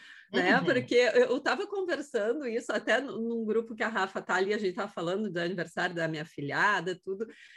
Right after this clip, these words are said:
Speaker 1: E eu tava falando, a minha filha, desde que ela fez o último aniversário, ela tá falando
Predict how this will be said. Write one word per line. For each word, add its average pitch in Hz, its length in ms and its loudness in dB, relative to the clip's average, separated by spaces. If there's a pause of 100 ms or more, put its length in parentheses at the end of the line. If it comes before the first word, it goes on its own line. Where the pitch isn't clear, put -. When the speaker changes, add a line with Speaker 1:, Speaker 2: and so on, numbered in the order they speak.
(220)
Speaker 1:
E 226 60 -2
eu 247 100 4
tava 311 120 0
falando, 339 360 -2
a 254 180 2
minha 254 480 -2
filha, 269 400 -2
desde 285 400 -2
que - 100 -4
ela 285 200 2
fez 311 500 -2
o 330 100 2
último 285 360 -4
aniversário, 202 560 0
ela 415 160 0
tá 466 160 0
falando 311 500 2